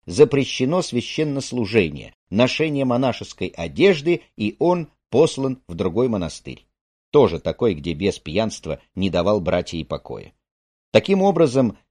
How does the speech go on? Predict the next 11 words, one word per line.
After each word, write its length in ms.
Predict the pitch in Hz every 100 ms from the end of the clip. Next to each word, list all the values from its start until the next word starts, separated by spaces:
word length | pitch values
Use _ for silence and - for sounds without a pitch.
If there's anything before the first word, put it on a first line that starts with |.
| -
белые – 680 | 87 170 170 110 76 58 - _
приходя 500 | - 113 117 107 143
в 60 | 113
Никола 340 | 113 - 127
Беседный 500 | 92 98 - 120 95
монастырь, 640 | 95 92 92 - 196 175 - _
значит, 440 | - 101 143 208 208
может 280 | 202 190
быть, 340 | 147 185 - - _
были 280 | 87 120 185
встречаемы 840 | - 151 117 - 135 160 160 147